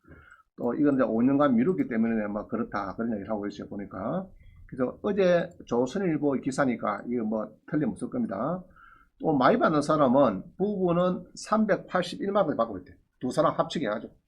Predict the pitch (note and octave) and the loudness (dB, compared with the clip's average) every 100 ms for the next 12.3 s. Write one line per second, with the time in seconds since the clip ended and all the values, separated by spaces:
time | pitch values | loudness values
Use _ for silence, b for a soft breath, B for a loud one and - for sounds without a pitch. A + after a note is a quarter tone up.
0 | _ - B2+ A#2+ G#2+ A#2 G#2 G2 E3 - | _ -6 -2 0 0 -2 -2 -4 -6 -12
1 | _ F#3 G#3+ E3+ D3 F3+ C#3+ A#2 F2+ - | _ 0 4 6 6 6 4 2 -2 -12
2 | _ _ - A2+ A2+ A2+ A2 - - - | _ _ -10 -6 -4 -4 -6 -8 -8 -14
3 | - - - _ - A2+ C3 - A#2 A2 | -18 -20 -20 _ -18 -8 -6 -4 -4 -2
4 | A2+ A2+ b b b C3 C#3 A#2 A2+ A#2 | -4 -6 b b b -4 -2 -2 -4 -4
5 | - D3 C#3+ A#2+ A#2+ - b b b - | -6 -8 -4 -2 -2 -6 b b b -8
6 | A#2 G#2+ G#2 F#2+ A2 B2+ C3 F3+ E3+ C3+ | -2 0 -2 -2 -2 0 0 0 0 0
7 | C3 C#3+ D3+ D3+ A2 A#2 C#3+ G#2 G#2+ G#2+ | 2 2 2 0 0 2 2 2 -2 -4
8 | G2 F2+ C#3 B2+ F3+ G3 B B B - | -8 -10 -6 -2 -2 -4 B B B -14
9 | - A3 G3+ F#3 D#3+ C#3 D3 D#3 D#3 D#3 | -4 2 2 4 4 6 6 4 0 2
10 | E3+ D#3 D3+ D3+ D3+ - G3+ F#3+ A3 F#3 | 2 4 4 4 0 -2 -6 -2 2 4
11 | C#3 - G#2+ - - A#2 C#3+ C#3 D3+ A#2+ | 2 2 -2 -2 -2 2 2 2 2 2
12 | A2+ G#2+ - | 2 -2 -8